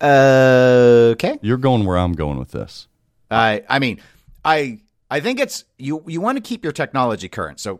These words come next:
Speaker 1: completely
Speaker 2: Sure,
Speaker 1: understand. And,
Speaker 2: sure.
Speaker 1: and, and having Spike three able to output four K, completely understand.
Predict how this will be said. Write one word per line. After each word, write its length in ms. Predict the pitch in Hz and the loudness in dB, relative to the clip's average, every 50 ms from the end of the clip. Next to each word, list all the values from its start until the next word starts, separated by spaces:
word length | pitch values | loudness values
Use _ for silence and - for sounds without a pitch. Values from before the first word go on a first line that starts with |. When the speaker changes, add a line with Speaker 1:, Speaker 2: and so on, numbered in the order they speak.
| _ | _
Speaker 1:
completely 400 | - 143 127 - 170 180 156 160 | -14 -14 -10 -8 -8 -6 -2 -2
Speaker 2:
Sure, 60 | 151 139 | -2 0
Speaker 1:
understand. 440 | 123 113 90 80 92 95 87 80 87 | 0 -2 -2 -2 -4 -8 -12 -12 -14
And, 80 | 107 | -12
Speaker 2:
sure. 100 | 120 131 | -10 -6
Speaker 1:
and, 180 | 139 139 135 135 - | -6 -6 -6 -6 -6
and 320 | 165 190 220 226 202 170 | -4 -2 0 0 0 0
having 220 | 156 160 156 156 143 | -2 -2 -4 -4 -6
Spike 280 | - - 147 143 - | -4 -2 -4 -2 -4
three 180 | - 143 127 120 - | -4 -8 -8 -6 -6
able 360 | 107 113 135 135 110 131 120 | -6 -4 -4 -4 -4 -4 -8
to 160 | - 110 90 | -8 -10 -10
output 400 | 76 95 113 117 - - 139 - | -6 -6 -6 -6 -6 -8 -10 -10
four 220 | - - 143 139 135 | -10 -10 -8 -8 -6
K, 260 | - 160 151 147 151 | -4 -4 -4 -4 -6
completely 520 | 147 - 113 101 - 123 120 107 107 104 | -10 -12 -14 -12 -8 -8 -8 -6 -6 -6
understand. 500 | 101 95 87 82 73 - - 85 76 71 | -8 -8 -10 -12 -14 -14 -12 -12 -10 -12